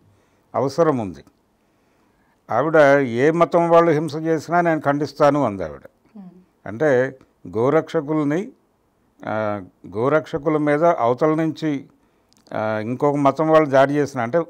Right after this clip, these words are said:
Speaker 1: ఇస్లాం మతానికి చెందినటువంటి వాళ్ళు దాడి చేసినా నేను ఖండిస్తాను. అలాగే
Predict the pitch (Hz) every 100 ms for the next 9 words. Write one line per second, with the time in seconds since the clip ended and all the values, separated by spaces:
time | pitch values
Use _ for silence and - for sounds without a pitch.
0 | - 110 - 147 156 151 139 151 143 139
1 | 135 139 139 135 135 131 131 120 120 120
2 | 127 104 147 165 _ _ _ _ _ -
3 | 120 127 120 - - 117 139 139 139 127
4 | 196 - _ _ _ _ _ - 110 143
5 | 185 214